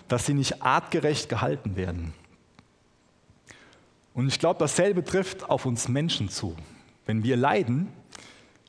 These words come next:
liegt es oft daran, dass wir nicht artgerecht leben.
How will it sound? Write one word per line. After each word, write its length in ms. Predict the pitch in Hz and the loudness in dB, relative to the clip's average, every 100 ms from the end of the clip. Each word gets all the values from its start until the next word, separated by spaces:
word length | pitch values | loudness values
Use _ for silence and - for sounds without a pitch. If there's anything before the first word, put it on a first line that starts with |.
| _ | _
liegt 200 | 123 139 | -4 -2
es 220 | 139 - | -4 -4
oft 320 | - 226 - - | 0 0 0 -2
daran, 560 | 104 101 104 117 117 113 - - _ | 0 0 0 0 -2 -6 -16 -20 _
dass 220 | 117 - | -6 -2
wir 100 | 131 | -2
nicht 280 | 131 - - | -2 -2 -2
artgerecht 760 | 113 - - 110 107 - - - | -2 0 -2 0 -2 -4 -10 -10
leben. 500 | 104 113 117 92 82 | -4 -2 -2 -4 -8